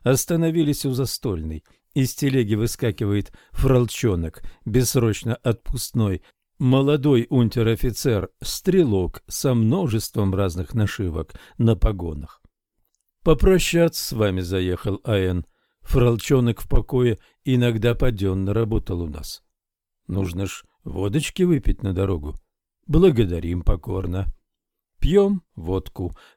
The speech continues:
подносим старухе, матери Фралчонка, которая едет его провожать в город,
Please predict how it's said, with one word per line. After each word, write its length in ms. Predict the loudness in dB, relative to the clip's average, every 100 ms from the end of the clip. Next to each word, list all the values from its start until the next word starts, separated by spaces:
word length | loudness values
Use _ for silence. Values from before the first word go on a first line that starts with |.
| 0
подносим 580 | 2 4 2 2 2 0
старухе, 680 | 0 0 0 -2 -4 -8 _ -2
матери 480 | 2 2 2 -4 -4
Фралчонка, 680 | -4 -6 -6 -6 -6 -6 -6
которая 540 | -4 0 0 2 -2 _
едет 500 | -8 0 0 -2 -6
его 360 | -4 0 -2 -4 -20 -2
провожать 560 | 0 2 0 0 -2 -4
в 80 |
город, 440 | -2 -2 -2 -8